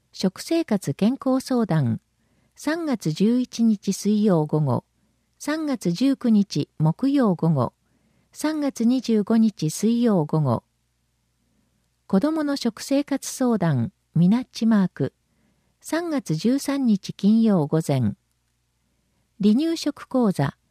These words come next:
おおむね七ヶ月時から八ヶ月時、ミナッチマーク。三月十三日金曜、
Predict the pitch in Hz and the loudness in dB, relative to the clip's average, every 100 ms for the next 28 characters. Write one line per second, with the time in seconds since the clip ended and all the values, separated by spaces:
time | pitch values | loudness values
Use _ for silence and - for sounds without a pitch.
0 | _ _ _ _ - 226 262 247 226 208 | _ _ _ _ 0 2 2 4 4 2
1 | - - 165 185 269 277 277 269 - 233 | 0 -2 2 2 2 -2 -4 -4 -6 -6
2 | 220 185 165 160 - - 214 226 - 185 | -2 0 0 -2 -6 0 2 2 0 -2
3 | 135 127 _ _ _ _ 185 202 262 - | -2 -2 _ _ _ _ 4 4 2 -6
4 | - 240 214 180 - 131 _ _ _ _ | -2 2 2 0 -2 -6 _ _ _ _
5 | _ _ _ - 320 349 294 - 151 208 | _ _ _ -8 -6 -4 -4 -4 -2 0
6 | 247 - 262 226 190 - - 196 214 202 | 0 -2 0 2 0 -4 0 4 6 4
7 | 151 127 | 2 -2